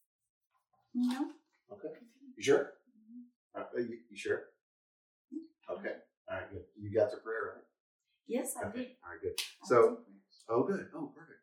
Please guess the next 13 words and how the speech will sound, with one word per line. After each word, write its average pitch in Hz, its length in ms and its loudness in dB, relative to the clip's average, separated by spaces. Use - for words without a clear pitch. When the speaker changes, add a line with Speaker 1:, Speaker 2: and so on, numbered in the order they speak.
Speaker 2:
Okay, - 160 -6
good. 123 220 -8
So, 135 400 6
um, 131 380 6
you 165 100 6
know, 165 240 10
who 226 220 6
we 240 100 6
are 190 220 6
as - 120 2
human 143 340 2
beings, 95 720 -2
uh, 92 460 0